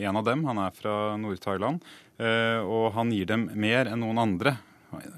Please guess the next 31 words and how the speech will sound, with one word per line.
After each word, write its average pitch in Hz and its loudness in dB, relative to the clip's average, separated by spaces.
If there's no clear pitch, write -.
for 117 0
andre 98 0
har 98 0
ikke 95 -4
gitt - -14
dem 101 -2
noen 87 -4
ting, 90 -4
og 98 -2
blant 117 2
annet 92 2
så 107 2
har 101 2
han 95 0
et 98 -2
sånt 92 -2
såkalt 95 -4
Fort-, - -6
Forty 92 -4
Baht, - -6
eh, 95 0
Baht 92 -2
Scheme, 139 -4
et 101 -12
sånt, 92 -8
eh, 87 -10
helseforsikringsprogram 101 -2
hvor 120 0
du 110 -2
får 98 -4
førti, - -4